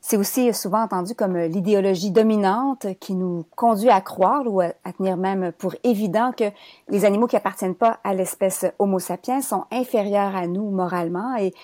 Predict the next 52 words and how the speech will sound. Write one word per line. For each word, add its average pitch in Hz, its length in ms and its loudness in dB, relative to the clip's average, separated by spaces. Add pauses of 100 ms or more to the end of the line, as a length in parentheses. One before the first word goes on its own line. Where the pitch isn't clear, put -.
(120)
qu'on - 160 -6
est 175 60 0
donc 196 200 0
en 180 100 -4
droit 180 180 -2
de 208 60 -2
les 185 80 -2
traiter - 280 -8
comme 196 220 -2
tels, 180 180 -6
c'est-à-dire 180 320 -4
de, 170 160 -2 (220)
de 180 80 -6
les 165 180 0
utiliser 160 300 -4
pour 175 160 -6
de, 143 260 -2
comme - 160 -2
de 170 60 4
simples 175 320 -2
ressources 190 680 0
pour 175 140 0
nos 170 160 -2
fins, 170 320 -6
de 175 60 -4
les 165 80 -2
tuer 160 380 -2 (380)
pour 208 140 2
les 196 80 6
manger, 160 420 0
de 151 60 -4
les 151 80 -4
cha-, - 280 -8
de 156 140 -4
les 151 140 -6
chasser, 185 380 -4
de 143 40 -8
les 156 80 -2
pêcher, 165 500 -4 (380)
euh, - 140 -2
d'en - 140 -6
faire 185 180 -8
l'élevage 170 580 -6 (160)
pour 160 240 -6
divers 170 300 -10
produits 170 420 -4
et 185 80 -4
services, 180 680 -2
euh, 175 180 2
ou 165 120 -4
encore 175 300 -6
de, 170 220 -4